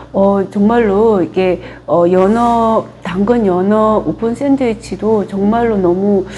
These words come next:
어, 색다른 맛이었고, 정말 연어 못 드시는 분들은 요거 드시면 너무 좋을 것 같아요.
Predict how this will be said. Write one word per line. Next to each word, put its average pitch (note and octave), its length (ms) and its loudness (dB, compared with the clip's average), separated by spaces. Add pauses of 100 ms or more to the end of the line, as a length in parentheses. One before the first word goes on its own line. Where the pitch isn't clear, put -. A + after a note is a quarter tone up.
(320)
어, F#3 260 0
색다른 B3+ 480 -2
맛이었고, F#3+ 840 0 (400)
정말 G3 420 0
연어 A3 280 2
못 D3+ 200 -2
드시는 C4 380 0
분들은 G3 380 0
요거 F#3+ 220 -2
드시면 F#3 580 0
너무 F3 220 -2
좋을 F#3+ 260 -2
것 F#3+ 100 -4
같아요. E3 720 0